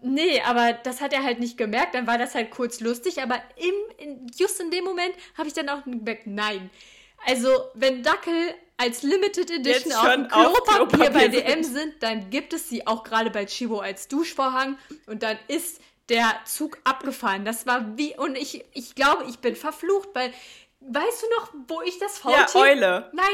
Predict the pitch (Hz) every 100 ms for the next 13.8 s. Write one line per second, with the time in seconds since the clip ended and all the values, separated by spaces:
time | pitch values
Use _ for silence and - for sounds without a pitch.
0 | 403 453 - 269 453 415 247 247 220 185
1 | - - - 285 359 427 494 - _ _
2 | _ 262 381 285 277 294 277 320 190 190
3 | 233 220 226 226 226 269 285 - 240 240
4 | 240 233 320 - 381 240 233 233 269 262
5 | 269 262 240 226 226 220 208 - - 226
6 | 226 226 240 - 240 262 262 233 226 -
7 | 247 247 - 262 277 285 269 302 262 214
8 | 226 226 226 226 233 320 311 302 277 277
9 | 277 269 294 277 320 254 254 254 226 226
10 | 226 220 - 214 214 262 247 285 320 -
11 | - _ 262 269 277 - - 247 247 226
12 | 233 302 - 233 233 _ - - 247 233
13 | - 214 196 - - 190 180 185